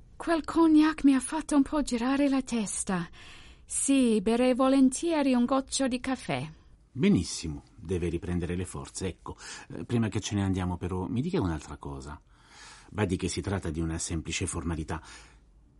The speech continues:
Speaker 2: Permette che dia una brevissima occhiata alle sue valigie?
Speaker 1: E perché fare?
Speaker 2: Ecco, dobbiamo perquisire il bagaglio di tutti i viaggiatori, nessuno escluso, tanto vale cominciare dal suo, no? Questo per non doverla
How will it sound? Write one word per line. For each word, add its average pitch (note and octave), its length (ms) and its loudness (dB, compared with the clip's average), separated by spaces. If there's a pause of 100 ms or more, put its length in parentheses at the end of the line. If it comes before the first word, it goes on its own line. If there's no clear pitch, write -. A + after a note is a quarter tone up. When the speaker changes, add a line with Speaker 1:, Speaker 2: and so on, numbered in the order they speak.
Speaker 2:
Permette B2 440 2
che F#2 180 -6
dia F2+ 160 0
una F#2 160 0
brevissima F#2 500 -2
occhiata F2+ 320 -4
alle F2+ 100 -2
sue F2+ 160 -6
valigie? F#2 440 -4 (400)
Speaker 1:
E G#4 240 -2
perché A4+ 480 2
fare? D#3 720 2 (420)
Speaker 2:
Ecco, - 380 -6 (420)
dobbiamo G2+ 420 0
perquisire G#2 520 -2
il G2 80 -4
bagaglio G2+ 400 -2
di G2 200 -4
tutti D#3+ 300 -4
i G#2+ 40 0
viaggiatori, F#2+ 580 -2
nessuno G#2 340 0
escluso, F#2+ 580 -2
tanto B2 520 2
vale G2+ 200 -2
cominciare G2 460 -2
dal F#2 160 -4
suo, E2 440 -4
no? A#2+ 280 -2 (920)
Questo B2+ 300 0
per F#2+ 140 -2
non F#2+ 180 0
doverla E2+ 580 -2